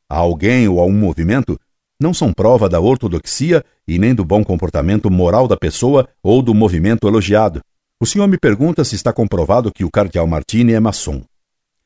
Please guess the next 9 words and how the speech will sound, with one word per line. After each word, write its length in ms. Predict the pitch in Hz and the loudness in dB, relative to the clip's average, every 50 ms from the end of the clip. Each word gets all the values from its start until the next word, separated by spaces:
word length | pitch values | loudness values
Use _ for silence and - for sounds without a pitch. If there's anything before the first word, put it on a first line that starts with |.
| _ _ _ _ | _ _ _ _
As 140 | - 190 170 | -4 -2 0
ideias 340 | 190 185 208 220 208 175 127 | 0 0 0 0 0 0 2
heréticas 560 | 123 101 110 113 107 - - - 95 85 76 | 2 4 4 4 2 0 -2 -4 -4 -4 -2
e 60 | 82 | -4
escandalosas 760 | 78 - - 98 98 92 85 80 80 95 120 135 95 87 76 - | -6 -4 -2 -2 -2 0 0 0 2 2 2 2 2 -2 -6 -6
que 120 | - 82 | -6 -6
ele 160 | 82 80 76 | -4 -4 -6
tem 240 | - - 101 98 90 | -4 -2 -2 0 0
emitido 520 | 85 78 69 - - - 139 135 95 73 | 0 -2 -4 -4 -2 -2 0 0 -2 -6